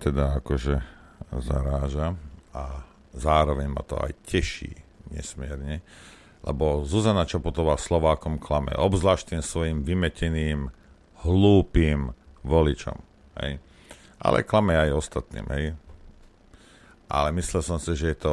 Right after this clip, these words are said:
preto, lebo nenávidí Slovensko. A vidíš to, ona príde do ukrajinského ka-, <laughs> parlamentu a klame aj im. <laughs> Takže to je jej črta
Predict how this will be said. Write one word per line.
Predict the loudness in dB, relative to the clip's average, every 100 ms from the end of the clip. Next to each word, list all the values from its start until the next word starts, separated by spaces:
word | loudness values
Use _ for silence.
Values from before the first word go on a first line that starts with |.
| -2
preto, | 0 -2 -2 -2
lebo | -2 -2
nenávidí | -2 0 0 0 -2 -6
Slovensko. | -8 -6 -4 -4 -6 -10 -14 -16 -16 _ _ -10
A | -2
vidíš | 0 0 -2 -4
to, | -8 -8 -12 _ _
ona | -2 0 0
príde | 0 0 0
do | 2 2 -2 -4
ukrajinského | -6 -4 -6 -4 -4 -4
ka-, | -6 -2 0 6
<laughs> | 6
parlamentu | 6 2 -2 -2 -4
a |
klame | 2 2 4 2
aj | 0 -2
im. | -6 -8 -10 -12
<laughs> | -12 -10 0
Takže | 2 4
to | 6
je | 6 6 6 4
jej | 4
črta | 4 2 4 4 4